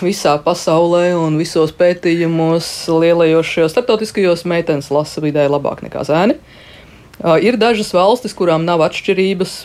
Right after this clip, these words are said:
bet, ā, to ir ļoti maz. Piemēram, Spānijā nav atšķirības, agrāk nebija Luksemburgā, ā, un vēl dažās,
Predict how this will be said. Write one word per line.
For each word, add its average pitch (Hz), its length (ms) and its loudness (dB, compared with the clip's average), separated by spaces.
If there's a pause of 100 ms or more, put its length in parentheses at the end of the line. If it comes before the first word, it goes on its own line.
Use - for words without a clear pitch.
bet, 156 240 -4
ā, 156 140 2 (100)
to 165 160 2
ir 160 80 0
ļoti 151 280 -2
maz. 240 200 0
Piemēram, 147 360 -2
Spānijā 185 520 0
nav 202 160 2
atšķirības, 190 800 -2
agrāk 143 320 -2
nebija 151 180 -2
Luksemburgā, 196 640 0
ā, - 920 -8 (200)
un 156 160 0
vēl 208 160 4
dažās, 240 480 0